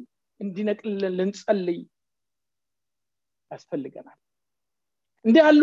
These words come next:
ሰዎች ባላቸው ሳይረኩ የሚመኙት ላይ ሳይደርሱ ወገኖቼ በከንቱ ይቀራል። የሚያጉረመርም ሰው ሁልጊዜ የሚገባው ስፍራ ላይ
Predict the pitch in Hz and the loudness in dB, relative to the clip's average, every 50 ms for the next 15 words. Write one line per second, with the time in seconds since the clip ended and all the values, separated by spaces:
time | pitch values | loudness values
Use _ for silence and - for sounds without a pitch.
0 | 302 - - 277 262 247 220 185 208 254 262 277 269 269 269 254 - - 262 247 | 4 2 2 2 4 2 2 0 -2 -4 -4 -4 -4 -6 -6 -8 -10 -12 -12 -8
1 | - 254 269 262 262 254 254 - 262 247 _ _ _ _ _ 185 202 254 285 294 | -4 -2 0 0 0 0 -2 -6 -14 -16 _ _ _ _ _ 0 2 4 4 4
2 | 294 302 330 320 311 294 294 294 302 302 302 302 311 330 302 254 277 262 247 233 | 2 2 2 2 0 0 0 0 0 0 0 0 0 0 -2 -2 -2 -4 -4 -4
3 | - 208 240 240 226 233 233 233 214 - - 277 285 330 - _ _ _ _ _ | -6 -6 -4 -2 0 0 -2 -4 -4 -12 -14 -14 -14 -14 -16 _ _ _ _ _
4 | _ _ _ _ 180 190 233 233 254 240 247 - 233 226 202 - - 202 196 202 | _ _ _ _ -16 -14 -10 -10 -10 -8 -4 0 0 0 0 -2 -6 -4 -4 -4
5 | 185 185 - 180 156 - - - - - - _ _ - 294 330 330 311 311 302 | -6 -6 -8 -10 -12 -12 -14 -18 -18 -18 -20 _ _ -2 2 4 6 8 8 8
6 | 294 262 285 302 311 311 311 311 311 311 311 285 220 - - - - _ _ _ | 8 8 8 6 6 6 6 4 4 2 -2 -4 -6 -8 -12 -18 -18 _ _ _
7 | _ _ _ _ _ - 294 359 359 339 269 233 262 214 190 180 151 - _ _ | _ _ _ _ _ 2 4 4 6 4 4 0 -2 -2 -2 -4 -6 -8 _ _
8 | _ _ _ _ _ _ _ _ _ _ _ _ _ _ _ _ _ _ _ _ | _ _ _ _ _ _ _ _ _ _ _ _ _ _ _ _ _ _ _ _
9 | _ _ _ _ _ _ _ _ _ _ _ _ _ _ _ _ _ _ _ _ | _ _ _ _ _ _ _ _ _ _ _ _ _ _ _ _ _ _ _ _
10 | _ _ _ _ _ _ _ _ _ _ _ _ _ _ _ _ 294 294 302 254 | _ _ _ _ _ _ _ _ _ _ _ _ _ _ _ _ -20 -20 -20 -12
11 | 202 180 294 277 254 233 - 285 269 254 - 254 226 - 233 220 220 214 214 | -6 -2 -2 -2 -2 0 2 4 4 4 2 -2 -8 -4 -2 -2 0 0 -2